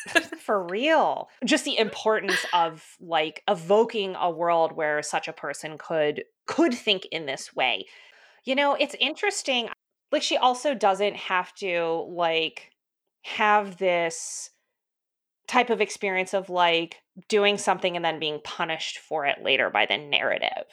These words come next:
Speaker 2: Um,
Speaker 1: Right.
Speaker 2: which is always just such a radical thing for me. Like, we get so used to, especially women and women of color,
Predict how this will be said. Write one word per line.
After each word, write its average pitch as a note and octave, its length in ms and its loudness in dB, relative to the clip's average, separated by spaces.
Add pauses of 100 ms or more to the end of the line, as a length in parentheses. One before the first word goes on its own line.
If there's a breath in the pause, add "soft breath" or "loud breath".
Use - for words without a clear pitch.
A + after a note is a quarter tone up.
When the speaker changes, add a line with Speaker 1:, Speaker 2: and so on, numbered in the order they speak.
(800)
Speaker 2:
Um, E3+ 160 4
Speaker 1:
Right. F3+ 360 6
Speaker 2:
which B3 140 4
is A3+ 100 2 (100)
always G#3 320 4
just G3+ 220 -6
such G3+ 220 2
a G3 80 2
radical D#3+ 500 2
thing D#3+ 240 -8
for E3+ 220 -4
me. E3 520 -6
Like, D3+ 520 0 (360)
we A3 100 4
get A#3 180 4
so G#3 160 2
used E3 400 -2
to, F3 140 0
especially G3+ 600 2
women E3 520 -2
and E3 240 -4
women E3 220 -6
of D3 140 -6
color, D3+ 680 -4